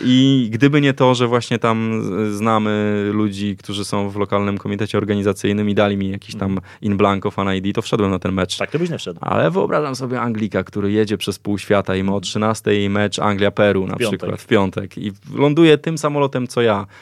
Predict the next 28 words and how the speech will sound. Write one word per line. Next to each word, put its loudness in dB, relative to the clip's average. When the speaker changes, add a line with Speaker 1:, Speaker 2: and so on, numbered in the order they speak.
Speaker 1:
Też, -2
powiedzmy, -4
leciał 0
przez -6
Stambuł. -2
Speaker 2:
Mhm. -10
Speaker 1:
E, 0
no -2
i -4
idzie 4
pod -2
to 2
Fan 2
I 4
D 2
a-, -6
i -2
widzi, -2
że 4
jest 2
o -2
czternastej, 4
a -4
on 2
ma 2
o 2
trzynastej -2
mecz. -2